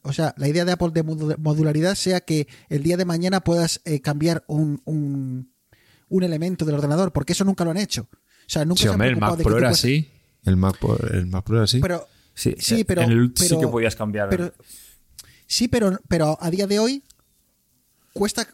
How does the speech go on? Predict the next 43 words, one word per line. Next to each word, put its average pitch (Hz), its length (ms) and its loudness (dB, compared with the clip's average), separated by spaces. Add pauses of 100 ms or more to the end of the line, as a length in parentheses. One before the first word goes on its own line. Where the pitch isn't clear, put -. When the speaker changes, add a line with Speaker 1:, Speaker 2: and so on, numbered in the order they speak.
Speaker 1:
cuesta, 185 320 -2
o - 20 -2
sea, 180 140 0
no 180 100 0
hay 208 100 0
ningún 214 300 0
elemento 196 460 0
de, 180 120 -6
n-, 190 200 0
ningún 202 260 2
producto 190 300 0
de 185 100 0
Apple 196 220 0
que 160 100 -2
permita 160 340 -2
hacerlo. 135 460 -4
Entonces 180 240 -2
no 202 100 -4
creo 226 140 -2
que - 80 -6
vaya 202 180 0
por 190 120 -2
ahí, 214 80 0
sino 190 260 0
por 160 120 -2
lo 160 40 2
que 160 80 0
dice 180 160 0
Eneas, 180 380 -2 (340)
que 147 140 -2
tú 180 100 0
puedas 196 320 -2
poner, 190 400 0 (480)
eh, 131 380 -8
elegir 165 500 -2
la, 147 240 -4
qué 185 140 -4
potencia 190 420 0
bruta 185 280 0
quieres. - 420 -6 (500)
¿Quieres, 180 380 -2 (400)
eh, 139 360 -2
añadir 151 600 0